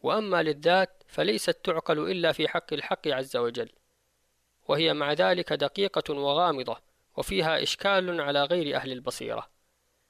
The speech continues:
وليس شيء يحب لذاته على الإطلاق سوى الله تعالى.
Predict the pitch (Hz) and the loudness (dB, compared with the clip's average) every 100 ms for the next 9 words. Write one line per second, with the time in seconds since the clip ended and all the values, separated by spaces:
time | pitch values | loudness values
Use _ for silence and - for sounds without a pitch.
0 | _ - 135 190 - 156 170 170 143 143 | _ -4 0 0 0 2 2 2 0 -4
1 | 135 151 143 139 135 160 170 - 143 131 | -4 -4 -4 -4 0 2 2 0 -2 0
2 | 135 135 139 - 185 147 - _ - 190 | -2 -4 -6 0 2 2 -4 _ -12 -2
3 | 165 143 139 131 123 123 120 113 113 | 0 2 0 0 -4 -2 -2 -2 -2